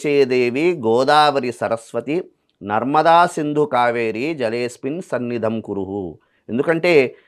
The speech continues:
"దేవో దేవాలయ ప్రోక్తో జీవో దేవ సనాతన." అంటే,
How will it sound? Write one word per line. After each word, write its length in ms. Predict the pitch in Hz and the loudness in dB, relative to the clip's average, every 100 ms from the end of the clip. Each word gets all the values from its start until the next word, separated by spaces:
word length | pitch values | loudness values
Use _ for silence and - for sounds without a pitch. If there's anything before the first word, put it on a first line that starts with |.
| _ | _
"దేవో 540 | 85 104 123 143 175 196 | -4 2 4 4 6 6
దేవాలయ 680 | 160 160 160 160 156 156 156 | 6 4 6 6 6 4 0
ప్రోక్తో 800 | - - 143 143 143 135 180 | -4 -2 2 2 0 0 2
జీవో 520 | 202 131 147 165 175 175 | 2 0 -2 2 2 4
దేవ 320 | 160 156 160 | 2 2 0
సనాతన." 720 | - 147 139 135 127 104 101 - _ _ _ | -4 -6 -2 -2 -2 -6 -6 -12 _ _ _
అంటే, 500 | - 123 170 135 139 | -6 0 2 2 -2